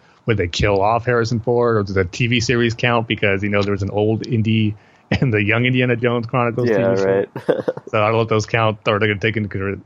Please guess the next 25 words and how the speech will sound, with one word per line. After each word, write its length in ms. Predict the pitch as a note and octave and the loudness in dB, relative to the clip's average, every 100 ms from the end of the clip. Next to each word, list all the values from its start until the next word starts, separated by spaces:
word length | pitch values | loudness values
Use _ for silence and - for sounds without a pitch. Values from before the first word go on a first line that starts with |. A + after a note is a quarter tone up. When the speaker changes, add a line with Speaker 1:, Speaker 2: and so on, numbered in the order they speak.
| - | -8
Speaker 1:
consideration 640 | G#2+ A#2 G#2 G2 G2 G#2 | -4 0 0 0 0 -4
where 80 | F2 | -8
they 80 | F2 | -4
can't 280 | B2 B2 | -2 -2
kill 160 | - B2+ | 0 0
him 100 | A#2+ | 0
off, 260 | B2 B2 A#2 | 0 0 0
or 80 | G2+ | -2
they're 100 | G2 | -2
gonna, 360 | F#2+ F2+ F2 - | -2 -2 -4 -6
you 80 | A2+ | -6
know, 220 | F#2+ F#2 F2+ _ _ _ _ _ - | -4 -4 -6 _ _ _ _ _ -8
somehow 400 | - D#3 C3+ C3+ | -4 0 2 2
give 180 | B2+ A#2 | 0 -2
a 40 | |
definitive 500 | G#2+ - A#2 A2+ G2 | -4 -4 -4 -4 -4
ending 340 | A2+ G#2+ G2 | -4 -4 -4
to 160 | F2+ F#2+ | -6 -6
his 140 | F#2 - | -6 -6
story. 380 | - F#2+ F2 | -4 -2 -2
It's 120 | F2 - | -4 -2
gonna 160 | F#3 | 0
be 120 | D3 | 0
interesting, 460 | C3+ G#2+ - - B2 | 0 -2 -6 -8 -10
but 280 | C3+ A#2+ | -8 -8